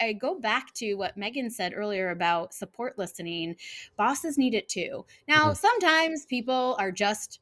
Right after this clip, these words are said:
Speaker 1: not nice, and they're
Speaker 2: Yeah.
Speaker 1: not collaborative, and they're not engaging, and sometimes there's nothing you can do about that. But like everything else, you can ask yourself, "How can I react in this moment? What can I contribute? And how can I diffuse the situation or, you know, make this environment a little bit more peaceful?"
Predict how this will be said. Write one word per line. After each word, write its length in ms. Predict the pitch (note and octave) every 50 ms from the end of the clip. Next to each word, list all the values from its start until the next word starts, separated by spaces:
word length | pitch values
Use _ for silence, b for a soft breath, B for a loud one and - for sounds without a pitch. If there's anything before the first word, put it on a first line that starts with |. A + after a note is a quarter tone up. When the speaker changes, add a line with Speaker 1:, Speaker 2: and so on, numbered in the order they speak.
| _
Speaker 1:
not 280 | - F#3+ G3+ G#3 A3 -
nice, 480 | A3 A3+ D#4+ A#4 - - - - - - -
and 340 | - F#3+ F#3 F3+ F3 F3+ F3+
they're 160 | F3+ F#3 F3
Speaker 2:
Yeah. 120 | - - -
Speaker 1:
not 100 | - -
collaborative, 880 | G#3+ F#3 F3+ A3+ D#4+ F4 F4+ G4+ G4+ G#4+ A#4 A#4+ B4 A#4+ A4+ G4+ F4 -
and 440 | A3+ A3+ A3 A3+ G#3+ G#3+ A3 G3+ G3+
they're 300 | G3+ F#3+ G#3 G3 G3 F#3+
not 260 | G3+ G3 F#3+ F#3 F#3+
engaging, 720 | F3+ F3 E3+ C#4+ E4 F4+ F4 F#4+ F#4 F#4 F#4 F#4 F#4 E4+
and 680 | G3 G#3 G3 F#3+ F#3 F#3 F3+ F#3 F#3 F3+ E3 C#3+ C3 -
sometimes 440 | - - C4 C4+ C4+ C#4+ C#4 C4+ A3+
there's 160 | F#3+ E3+ G3
nothing 260 | G3 F#3+ - A#3 G#3
you 80 | F#3+ F#3
can 160 | - F#3+ F#3
do 160 | F3 F3 F3
about 300 | E3+ E3 D#3+ - - -
that. 220 | - - - - B B B B B B B B B B B B _ _
But 220 | G#3+ G#3 - - - _ _ _ _ _ _ _ _ _ -
like 160 | A3+ A3+ A3+
everything 420 | G#3+ G#3+ A3+ A3+ A3 G#3+ F#3+ G#3
else, 280 | B3 A#3 F3+ F#3 F3+ -
you 80 | G#3
can 100 | - G3
ask 240 | F#3 F#3+ G3 - -
yourself, 240 | G3 F3+ F#3+ F3+ -
"How 260 | E3 - - C4+ F4
can 160 | F#4+ - - -
I 180 | - G#3 A3+
react 440 | A#3 G#3 F#3 E3+ D3+ D3+ E3+ - -
in 120 | F#3 F3+ F3
this 180 | F3 E3+ -
moment? 460 | G3 E3+ E3 E3 D#3+ E3 E3 - -
What 160 | G3 G#3+ A#3+ A#3
can 120 | B3+ G#3
I 220 | - F3+ G3 G#3
contribute? 640 | G#3 - G3+ F3+ F3 - F3 E3+ E3 D#3 E3 E3 E3+ E3
And 80 | E3+
how 160 | D#3+ G#3+ G#3
can 160 | G#3 - F#3+ -
I 160 | - F#3 G3 F#3+
diffuse 400 | F#3 F3 - - F#3+ F3+ F3+ E3+
the 80 | E3+
situation 920 | - - F3+ F3 - F3+ E3+ F#3 A#3 C4 - - A3 G3 F#3+ F#3 F3+ F#3 -
or, 440 | - G3 F3 F3 E3+ E3+ E3+ E3 - -
you 80 | F#3+ F3
know, 80 | E3
make 260 | E3 F3+ F3+ F3+ -
this 220 | - F#3 E3+ - F#3
environment 520 | E3+ E3+ E3+ F3 E3 E3 E3 E3+ E3+ D#3+
a 80 | D3+ D3+
little 240 | D#3 D#3+ D3+ D3+ D3+
bit 140 | D#3+ -
more 160 | - D#3+ E3+ E3+
peaceful?" 560 | - - - - - - - - D3+ -